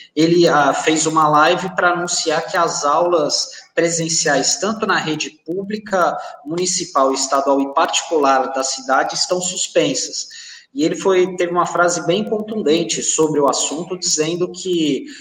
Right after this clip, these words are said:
ele falou, "Olha, eu não, eu prefiro to-, se tomar uma medida mais enérgica agora, ser criticado, do que ver milha-, é, várias famílias chorando depois no túmulo, enfim, de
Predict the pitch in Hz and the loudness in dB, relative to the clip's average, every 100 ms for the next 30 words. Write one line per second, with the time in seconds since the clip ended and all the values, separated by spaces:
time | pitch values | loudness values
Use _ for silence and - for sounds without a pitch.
0 | - - 165 - 165 143 151 185 175 - | -8 -2 -2 4 4 6 4 0 -2 -2
1 | 165 165 165 170 180 175 - 151 123 - | 0 -2 -4 -4 -4 -4 -2 0 0 -4
2 | 143 - - 147 151 170 156 151 156 151 | -8 -6 -2 2 4 4 2 0 0 0
3 | 139 151 156 143 135 135 - - 131 - | 2 2 2 2 2 0 0 -2 -4 -2
4 | 127 156 165 151 131 - - - - - | 2 6 6 6 4 0 -6 -8 -2 2
5 | 151 151 147 - - 165 180 180 - 190 | 0 -2 -4 -4 2 2 2 0 -4 -6
6 | 170 165 165 160 - _ 156 160 151 135 | -2 0 0 -2 -12 _ -6 0 2 2
7 | 127 143 180 180 - 175 151 156 160 165 | 2 2 4 2 2 2 2 2 2 2
8 | - 165 143 156 151 147 135 151 151 147 | 2 4 4 2 0 -2 -2 -2 -2 -4
9 | 139 - 135 175 160 139 123 131 123 - | -14 -12 -6 -4 -4 -6 -8 -10 -12 -16
10 | 143 160 143 123 131 | -10 -8 -8 -10 -10